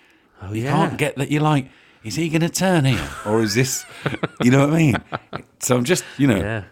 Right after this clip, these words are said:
Speaker 2: be careful of that. But I think you might have a better idea with the Germans 'cause they're, you know, very, you know, British-ish,
Speaker 1: I think so,
Speaker 2: you know,
Speaker 1: yeah, they,
Speaker 2: Germanic
Speaker 1: we,
Speaker 2: language and all that, you know.
Speaker 1: Yeah, we are, we are similar, definitely, definitely. Um, I've also, Steve, and I'm gonna just do a little shout out.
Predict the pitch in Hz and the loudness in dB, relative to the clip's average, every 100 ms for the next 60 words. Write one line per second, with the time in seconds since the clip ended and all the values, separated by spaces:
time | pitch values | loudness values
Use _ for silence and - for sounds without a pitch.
0 | _ - - 151 135 120 107 127 92 131 | _ -6 0 0 2 2 4 2 2 -2
1 | 131 190 185 170 170 151 151 151 139 139 | 0 0 2 2 2 2 0 2 4 4
2 | 135 147 127 92 87 80 73 76 - 101 | 4 4 4 0 -2 -4 -6 -10 -10 -4
3 | 104 - 117 101 80 - _ - 107 101 | -4 -4 -6 -4 -4 -8 _ -6 -2 -2
4 | 101 _ 113 104 80 - 101 - 85 - | -6 _ -4 -4 -4 -6 -10 -10 -10 -10
5 | - - - - 262 262 190 - 104 131 | -12 -16 -16 -6 -4 -4 -6 -6 -4 -2
6 | 170 175 156 107 101 - 92 87 82 73 | -2 -2 0 0 -2 -4 -4 -4 -4 -8
7 | 92 104 98 80 69 101 76 69 _ _ | -6 -4 -4 -6 -8 -10 -10 -12 _ _
8 | _ _ - 131 127 123 131 131 - 117 | _ _ -8 -6 -4 -4 -4 -6 -6 -6
9 | 123 113 - 113 87 85 98 - - 92 | -6 -8 -6 -4 -4 -6 -8 -8 -12 -10
10 | 101 - 82 85 - - - - 107 104 | -10 -10 -14 -16 -20 -20 -10 -6 -6 -6
11 | 101 104 160 233 370 - 123 117 - 139 | -8 -8 0 2 2 0 -2 -2 -2 -2
12 | 185 170 - 170 170 175 - 175 143 - | -2 -6 -6 -4 -2 -4 -4 -6 -6 -2
13 | 180 175 180 - 185 180 135 110 - | 0 0 -2 -2 -2 -2 -6 -6 -8